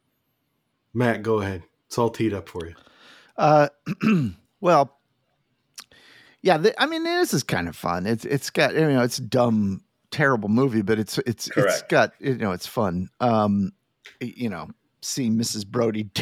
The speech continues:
Speaker 2: <laughs> dancing in Jamaica to music that
Speaker 3: <laughs>
Speaker 2: doesn't sound like it's Jamaican at all is,
Speaker 1: At
Speaker 2: is
Speaker 1: all.
Speaker 2: hilarious. It's like
Speaker 1: Kinda like Mario Van Peebles' accent.
Speaker 2: Right, yeah. Um, and then at the beginning, what, uh, Michael, it looks like,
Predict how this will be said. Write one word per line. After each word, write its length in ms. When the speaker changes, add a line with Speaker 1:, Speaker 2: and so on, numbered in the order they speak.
Speaker 2:
<laughs> 320
dancing 540
in 140
Jamaica 720
to 180
music 400
that 140
Speaker 3:
<laughs> 40
Speaker 2:
doesn't 320
sound 300
like 180
it's 220
Jamaican 540
at 280
all 420
is, 300
Speaker 1:
At 120
Speaker 2:
is 60
Speaker 1:
all. 260
Speaker 2:
hilarious. 480
It's 300
like 340
Speaker 1:
Kinda 220
like 180
Mario 320
Van 220
Peebles' 360
accent. 460
Speaker 2:
Right, 360
yeah. 280
Um, 560
and 140
then 140
at 80
the 80
beginning, 420
what, 320
uh, 220
Michael, 680
it 200
looks 160
like, 280